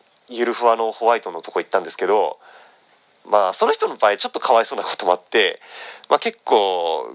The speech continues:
口うるさい、まあ、い-、ババアが、<laughs> ババアって言っちゃったけど、まあ、おばあさんの上司がいて、で、その人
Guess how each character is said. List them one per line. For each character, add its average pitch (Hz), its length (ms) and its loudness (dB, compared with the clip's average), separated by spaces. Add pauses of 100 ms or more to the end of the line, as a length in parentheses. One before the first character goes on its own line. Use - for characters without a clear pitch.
口 - 260 -4
う 170 40 0
る 170 80 -6
さ 170 220 2
い、 87 400 -4 (280)
ま 107 100 4
あ、 98 40 6 (180)
い-、 - 120 -10 (400)
バ 110 120 4
バ 156 100 4
ア 110 40 0
が、 87 100 -4 (140)
<laughs> - 80 -18
バ 95 100 2
バ 127 100 4
ア - 20 -8
っ - 40 -8
て - 100 -8
言 - 60 -8
っ - 0 -
ち - 120 2
ゃ - 20 -12
っ - 20 -20
た - 120 -12
け 90 100 -2
ど、 90 100 -2 (360)
ま 156 100 6
あ、 113 40 4
お 113 100 -2
ば 131 140 2
あ 131 60 0
さ 139 200 0
ん 127 400 -6
の 117 240 4
上 117 200 -2
司 - 180 -6
が - 300 0 (240)
い - 120 -20
て、 98 360 2 (400)
で、 113 80 -2
そ 160 160 0
の 190 100 2
人 104 320 -6